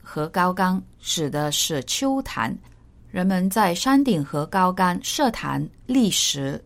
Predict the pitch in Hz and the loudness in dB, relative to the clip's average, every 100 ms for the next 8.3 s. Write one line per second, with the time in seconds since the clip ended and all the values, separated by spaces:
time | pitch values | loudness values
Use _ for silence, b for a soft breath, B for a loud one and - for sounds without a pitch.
0 | - - - - 220 196 180 226 262 269 | -18 -20 -10 -4 0 0 0 2 0 2
1 | 190 170 - 151 156 - 160 170 202 180 | 0 0 0 -2 -4 -6 -10 -2 -2 0
2 | 147 - 202 175 202 165 175 175 226 190 | -4 -4 -2 -2 -2 0 0 2 2 2
3 | - 208 190 - - - - 330 349 269 | -2 -4 -4 -6 -18 -20 -14 -8 -2 2
4 | 208 208 151 - 269 160 151 - 151 - | 2 2 -2 2 2 2 0 -2 -6 -2
5 | 208 160 - 262 175 135 131 139 - - | -2 -2 -4 -2 -2 -2 -4 -6 -14 -20
6 | - - - - - 233 190 208 196 262 | -20 -20 -20 -10 0 2 2 -2 2 4
7 | 226 190 - - 262 196 185 - 156 170 | 4 2 -2 2 2 2 -2 -4 -4 -2
8 | 226 226 180 | 0 0 -2